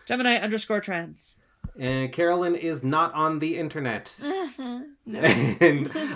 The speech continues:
Speaker 2: I'm on Twitter at, uh, Tess Good. That's T E H S C U D. Same as our Patreon, patreon dot com slash T E H S C U D.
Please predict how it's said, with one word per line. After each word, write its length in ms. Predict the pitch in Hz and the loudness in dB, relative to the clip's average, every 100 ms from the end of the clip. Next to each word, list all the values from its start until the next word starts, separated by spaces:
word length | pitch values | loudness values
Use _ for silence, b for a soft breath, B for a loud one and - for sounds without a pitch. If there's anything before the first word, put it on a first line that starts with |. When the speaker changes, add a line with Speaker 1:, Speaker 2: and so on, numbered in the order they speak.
| - | 0
Speaker 2:
I'm 440 | 139 143 147 147 | 2 2 2 0
on 400 | 123 143 143 135 | -2 -2 -2 -2
Twitter 320 | 135 127 123 | -4 -2 -2
at, 420 | 127 117 113 - 123 | -2 -2 -4 -8 -12
uh, 200 | 113 110 | -8 -8
Tess 300 | 107 110 104 | -8 -12 -8
Good. 240 | - 190 | -4 -2
That's 140 | 156 139 | -4 -8
T 180 | 180 175 | -8 -6
E 40 | |
H 140 | 175 | -8
S 160 | 175 - | -8 -8
C 80 | 175 | -6
U 60 | 175 | -6
D. 240 | 190 165 | -4 -6
Same 360 | - 190 185 170 | -4 -2 -2 -4
as 220 | 170 170 | -6 -6
our 180 | 180 175 | -8 -10
Patreon, 560 | - 185 175 156 127 | -6 -6 -4 -6 -6
patreon 280 | 131 147 151 | -8 -8 -8
dot 140 | 135 131 | -8 -8
com 220 | 151 120 | -8 -8
slash 300 | 147 131 120 | -8 -10 -12
T 120 | - | -12
E 220 | 139 123 | -10 -10
H 280 | - 139 - - | -6 -6 -6 -16
S 200 | 135 - | -16 -14
C 100 | 135 | -14
U 280 | 120 117 117 | -12 -14 -10
D. 300 | 165 165 | -8 -8